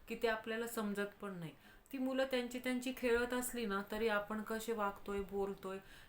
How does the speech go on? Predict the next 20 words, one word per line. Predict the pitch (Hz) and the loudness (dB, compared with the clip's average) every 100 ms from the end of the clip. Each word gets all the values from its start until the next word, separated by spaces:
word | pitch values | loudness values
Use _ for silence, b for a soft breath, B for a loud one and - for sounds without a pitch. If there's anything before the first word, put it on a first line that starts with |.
| B | B
ह्यांचं | 220 214 | -4 -4
पूर्ण | 254 262 269 262 | -4 -2 -2 0
निरीक्षण | 269 240 233 226 - 233 | 2 4 4 4 2 0
मुलं | 233 233 247 | 2 0 0
खेळता | - 214 202 233 | 2 0 2 0
खेळता | 240 233 233 | 2 0 0
पण | 233 254 | 0 0
करत | 240 196 175 165 | 0 0 0 -2
असतात. | 147 - 151 - B B B B - | -6 -8 -10 -12 B B B B -6
त्यामुळे | 220 226 240 | -4 -2 -2
तुम्ही | 247 240 226 233 | -2 -2 -2 -2
तुमच्या | 208 202 214 | -4 -2 -4
घरात | 190 185 196 190 | -2 0 -2 0
वागताना, | 190 175 - 170 160 | -2 -2 -4 -4 -4
जर | 165 175 | -4 -6
तुमच्या | 190 180 170 | -8 -8 -6
घरात | 185 185 180 | -6 -4 -4
लहान | 180 170 180 | -4 -4 -4
मुलं | 175 170 170 | -4 -2 -2
असतील, | 156 - 151 151 - - | -2 -4 -6 -8 -12 -20